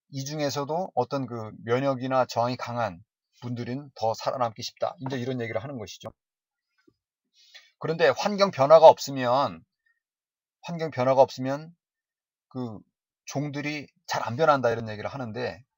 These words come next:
지금 그런 예를 볼 수 있다는 거죠. 미국 악어 있잖아요. 이걸 엘리게이터라고 그래. 이거는 좀 커요. 미국 사람들도 뭉치가 커요.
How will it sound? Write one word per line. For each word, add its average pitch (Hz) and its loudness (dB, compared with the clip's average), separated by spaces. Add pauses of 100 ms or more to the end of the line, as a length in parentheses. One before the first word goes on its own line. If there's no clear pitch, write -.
(260)
지금 147 -6
그런 139 -2
예를 127 0
볼 110 -10
수 - -12
있다는 107 -2
거죠. 95 -8
미국 123 -8
악어 117 -2
있잖아요. 101 -10
이걸 131 -6
엘리게이터라고 120 -2
그래. 95 -10
이거는 131 -4
좀 123 -10
커요. - -6 (340)
미국 117 -10
사람들도 117 -2
뭉치가 110 -6
커요. 117 -8